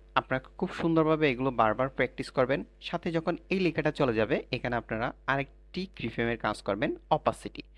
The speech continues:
সেটার জন্য লেয়ারটা সিলেক্ট করলাম, ভিডিও অপশনে ক্লিক করলাম, প্রথমে একটা অপাসিটি keyframe দিলাম, এটা জিরো করে দিব। এবার আরেকটু সামনের দিকে আসবো আমরা, আসার পরে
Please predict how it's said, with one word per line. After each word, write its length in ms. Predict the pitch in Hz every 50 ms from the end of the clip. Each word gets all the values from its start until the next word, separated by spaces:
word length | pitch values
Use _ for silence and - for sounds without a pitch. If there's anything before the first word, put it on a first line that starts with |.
| - - - - - -
সেটার 240 | - - 151 156 143 143
জন্য 240 | 151 156 160 160 160 - - - 127
লেয়ারটা 240 | 113 113 113 - 123
সিলেক্ট 340 | - - - 120 120 117 - -
করলাম, 280 | 117 113 117 117 113 113 117 117 - - - - - - 117
ভিডিও 200 | 117 117 120 117
অপশনে 280 | 113 - - 113 113 110
ক্লিক 260 | - - 131 123 - -
করলাম, 380 | 123 120 120 120 117 117 117 170 - - - - - - - -
প্রথমে 300 | - 113 110 - 117 117
একটা 340 | 113 - - 123 123 127 - - - - - -
অপাসিটি 420 | - - - - - - 139 - - - - - -
keyframe 300 | - 131 - 147 139 143 151
দিলাম, 160 | 156 196 349 440 - -
এটা 180 | - - 127 113
জিরো 300 | 110 110 113 113 120 - -
করে 140 | 131 127 127
দিব। 160 | 143 151 165 233 415 - - - - - - - - - - -
এবার 120 | 143 143 - - - -
আরেকটু 340 | 120 127 135 - - - 175 -
সামনের 280 | 185 165 156 143 127 113
দিকে 200 | 117 110 - 120
আসবো 220 | 113 - - - 143 139
আমরা, 200 | 123 135 170 - - - - - - - - - - - - - - - - - - - - - - - - - - - - - - - - - - -
আসার 240 | - - - 175 175 -
পরে 140 | 185 208